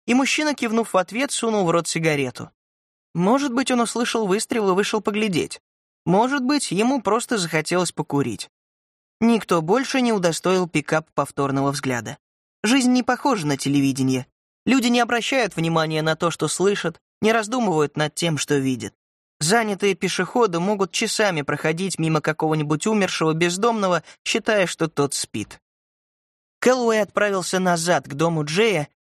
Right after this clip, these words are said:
и подальше от жизни, какой он жил последние пятнадцать лет. Он уже был преступником, а скоро станет еще и убийцей полицейского. Он считал, что его шансы улизнуть ничтожны, хотя было кое-что, что работало ему на пользу.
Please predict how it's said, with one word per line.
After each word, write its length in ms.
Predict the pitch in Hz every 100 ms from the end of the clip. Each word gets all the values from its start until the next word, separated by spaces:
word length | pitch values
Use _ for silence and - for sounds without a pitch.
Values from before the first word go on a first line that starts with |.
| -
и 80 |
подальше 460 | 208 214 240 214 -
от 120 | 190
жизни, 440 | 170 240 208 190 175
какой 300 | 170 180 180
он 120 | 175
жил 240 | 160 196
последние 600 | 165 156 - 165 156 156
пятнадцать 680 | 147 147 - 135 - 135 -
лет. 260 | 120 - - - _ _ _ _ _ -
Он 180 | 202 214
уже 340 | 185 220 240
был 240 | 208 220
преступником, 840 | 202 214 202 - 247 147 131 127 123 _ -
а 80 | 202
скоро 300 | - 277 214
станет 340 | - 202 170
еще 300 | 160 147 180
и 80 | 170
убийцей 500 | 160 147 156 143 143
полицейского. 720 | 147 143 - 170 139 - 110 - _ _ _ _ -
Он 160 | 180
считал, 400 | 185 226 220 220
что 120 | -
его 220 | 196 190 185
шансы 400 | - 196 - 170
улизнуть 540 | 175 175 196 202 -
ничтожны, 720 | 180 170 - 226 196 143 120 - _ -
хотя 280 | 285 285 277
было 280 | 262 277
кое-что, 500 | 226 220 190 - 214
что 200 | 240 -
работало 440 | 202 156 160 165 175
ему 200 | 180 185
на 160 | 202
пользу. 460 | 208 175 135 113 -